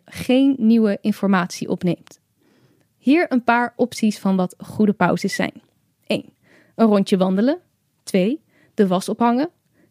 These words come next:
Drie, uit het raam kijken. Als je hierbij te veel afdwaalt naar onafgemaakte taken of emotionele zaken die niet prettig zijn,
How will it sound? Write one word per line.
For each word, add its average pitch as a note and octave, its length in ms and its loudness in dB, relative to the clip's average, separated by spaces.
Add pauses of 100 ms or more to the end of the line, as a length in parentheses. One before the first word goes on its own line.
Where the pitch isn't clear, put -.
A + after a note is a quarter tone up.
(120)
Drie, C4 340 0 (380)
uit A#3 160 2
het A3 100 0
raam G3+ 300 2
kijken. C4+ 400 -2 (540)
Als D4 240 -4
je C4 60 0
hierbij C4 360 0
te A#3+ 140 -2
veel B3 260 0
afdwaalt A#3+ 480 0
naar G3+ 260 0
onafgemaakte A3+ 760 -2
taken B3 680 0
of - 280 -4
emotionele A3 760 2
zaken G#3+ 440 0
die G#3+ 100 0
niet B3 240 2
prettig A3+ 360 -2
zijn, D4 300 -2